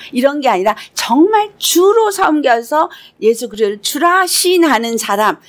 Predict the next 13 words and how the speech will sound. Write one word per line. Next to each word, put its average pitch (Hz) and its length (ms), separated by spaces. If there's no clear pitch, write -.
그 349 260
사람은 220 800
죽은 202 320
자 180 220
가운데 156 460
살리신 175 720
그 330 340
예수님, 156 640
그 302 240
십자가를 190 800
내 180 260
마음에 147 540
믿으면 285 720